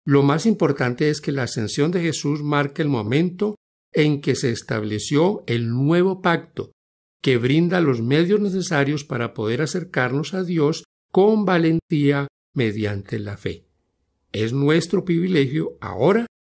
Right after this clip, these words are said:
acercarnos a Dios con confianza a través de Jesús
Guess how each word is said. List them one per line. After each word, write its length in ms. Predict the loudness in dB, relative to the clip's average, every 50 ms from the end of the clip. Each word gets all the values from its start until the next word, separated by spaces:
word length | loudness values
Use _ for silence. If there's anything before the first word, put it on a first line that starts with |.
| _ _ _ -6
acercarnos 760 | -6 -2 -2 -2 -4 -2 -2 -2 -2 0 0 0 0 0
a 120 | -2 -2 -2
Dios 340 | 0 0 0 0 0 -2 -4
con 440 | _ 2 2 4 2 2 0 -2
confianza 800 | 0 0 0 0 0 0 2 2 2 2 2 0 -2 -6 -8 -10 -10 _ _ _ _ _ _ _ _ _
a 220 | 0 0 0 0
través 460 | 0 0 0 0 2 2 2 0 0 0
de 100 | -2 0
Jesús 680 | 0 0 0 0 2 2 2 4 4 2 0 -2 -6